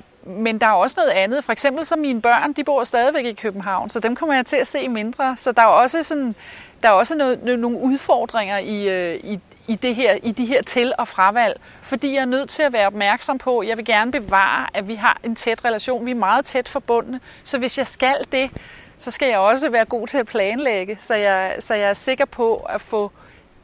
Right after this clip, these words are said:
de, at få levet de værdier, som jeg også synes er vigtige i den sammenhæ-,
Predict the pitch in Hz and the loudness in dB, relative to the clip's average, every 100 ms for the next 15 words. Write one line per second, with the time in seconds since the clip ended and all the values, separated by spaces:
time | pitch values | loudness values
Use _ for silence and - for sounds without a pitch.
0 | - 247 240 - - _ - _ 214 233 | -6 -2 -2 -4 -18 _ -20 _ -4 0
1 | 233 220 220 285 262 247 240 247 247 254 | 2 2 2 0 0 0 0 -2 -4 -6
2 | 226 196 233 - 233 240 208 208 240 220 | -2 -2 -2 -4 -6 -4 -6 -6 -8 -10
3 | 214 208 226 233 - 175 196 214 | -10 -4 -4 -2 -2 -2 -2 -8